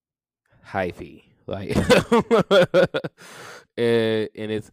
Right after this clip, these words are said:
and its distinctive voice merging forty type Jello flows with an almost incomprehensible rasp and cough nut lineage. But Keak da Sneak is very, very unique. Like, you have to listen to him.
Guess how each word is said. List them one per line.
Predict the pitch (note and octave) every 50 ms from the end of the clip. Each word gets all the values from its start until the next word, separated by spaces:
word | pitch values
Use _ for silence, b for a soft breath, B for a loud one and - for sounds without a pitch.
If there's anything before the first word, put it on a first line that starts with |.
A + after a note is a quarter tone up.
| _
and | - G#2+ G#2+ G#2+
its | G#2+ G#2
distinctive | - G#2+ G#2 F#2+ - - A#2 A#2 A2 A2 G#2+ G2+ F2+
voice | F#2+ G2 G2 G2+ F#2+ - -
merging | G2 G2+ G2 G2 F#2 F#2+ F#2+ F#2 F2+ F#2 - - _ _ _
forty | - G#2+ G#2+ G#2 G#2
type | - - A2 G2 F#2 E2 E2+
Jello | - G2 G2 G#2 G#2 G2
flows | - - F#2 F#2 F#2 F#2+ F#2+ F2
with | F2+ F#2 F#2
an | F#2 F#2
almost | F2+ F2+ F#2 F#2 F2 - -
incomprehensible | - G2 - - - - A#2+ A#2 - - G#2+ G2 G#2 A2 A2+ - - F#2 F2+ F#2+ F#2+
rasp | F#2 G2 G2+ G#2 G#2 G#2+ G2+ - - - - - _ _ _ _ _ _ _ _ _ _ _ _
and | F#2+ F#2+ F#2+ F#2+ F#2+ F#2 F2+ F2 - -
cough | - - A2 G#2 G#2 G2+ -
nut | G#2 G2 F#2 - -
lineage. | F#2 F#2 F#2 F2+ E2+ D#2+ - - - - _ _
But | - -
Keak | - D3+ D#3+ -
da | A#2 -
Sneak | - - B2 G#2 G2
is | F2
very, | F2+ - - G#2 G#2 F#2+ F2+ F2
very | F2 F2+ F2+ F2
unique. | F2 E2+ F2 F2+ F2+ E2 E2 - - -
Like, | F#2+ F2+ -
you | - G2
have | G2+ G2 -
to | -
listen | F2+ F#2+ E2+ - E2+ -
to | - E2
him. | E2+ E2 D#2+